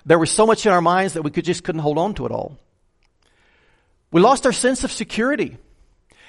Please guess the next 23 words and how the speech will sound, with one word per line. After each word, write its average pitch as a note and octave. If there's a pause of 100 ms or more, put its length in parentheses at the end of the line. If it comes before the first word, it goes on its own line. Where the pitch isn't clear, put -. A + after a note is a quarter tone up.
(120)
It C3+
wasn't A#3+
too D4
long G3
that F3+
the F3+
vultures F#3+
started E3+
circling D#3+ (1080)
in F#3
anticipation G#3+
that - (260)
we E3
might D4
not E4
make A3
it G#3+
as D#3+
a D#3
school. - (1120)
We G3
have G#3+
a F#3+